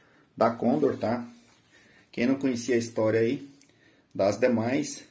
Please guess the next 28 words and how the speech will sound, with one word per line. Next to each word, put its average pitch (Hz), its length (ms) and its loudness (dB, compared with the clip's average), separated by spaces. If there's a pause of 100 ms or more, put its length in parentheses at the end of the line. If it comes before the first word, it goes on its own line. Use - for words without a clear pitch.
(140)
similares 131 720 4
a 123 40 2
essa 123 180 -2
aqui, 135 400 -6 (460)
observa 131 480 -2
que 190 80 -2
essas 180 160 -6
são - 180 -2
muito 127 520 2
parecidas, 180 420 -4
né, 110 80 -6
galera? 113 400 -6 (680)
Ó, - 80 -4
o 117 60 6
estilo, 123 500 0
o 110 40 -4
desenho. 113 640 0 (1000)
Então, 113 160 -2
essa 131 200 0
aqui 151 160 0
é - 40 6
a 139 60 4
mãe 139 220 2
de 175 120 -8
todas, 127 280 2
tá, 127 120 0
galera? 135 380 0 (500)
Ela 151 600 4